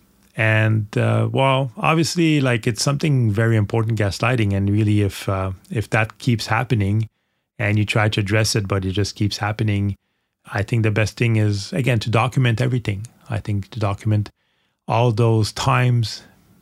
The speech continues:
document that down, and that can be useful later on if this is brought up, uh, against you, if you go to court or, or if you go to mediation and things like that. So I think that's one thing that's important to do.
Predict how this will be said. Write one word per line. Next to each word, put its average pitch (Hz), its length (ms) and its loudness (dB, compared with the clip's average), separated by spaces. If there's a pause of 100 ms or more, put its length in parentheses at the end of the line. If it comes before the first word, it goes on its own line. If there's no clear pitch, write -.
(420)
document 110 440 0
that 110 160 0
down, 117 400 0
and 104 240 2
that 107 260 0
can 104 300 0 (480)
be 117 80 2
useful 117 640 4
later 117 260 4
on 113 280 4
if 104 200 0
this - 200 0
is 98 120 2
brought 107 280 2
up, 104 300 0 (240)
uh, 113 180 -2
against 110 540 2
you, 107 320 4
if 101 220 -2
you 101 80 0
go 101 100 2
to 104 140 -4
court 101 500 0
or, 95 220 -4 (480)
or 98 560 0
if 101 180 -4
you 110 60 -2
go 104 100 0
to 101 140 -2
mediation 101 580 0
and 92 160 -2
things 98 220 -4
like 101 160 -4
that. 107 200 -8 (520)
So - 120 -4
I 110 60 0
think 113 180 0
that's 107 300 0
one 110 180 4
thing 101 160 2
that's 104 220 0
important 101 480 0
to - 100 0
do. 101 280 0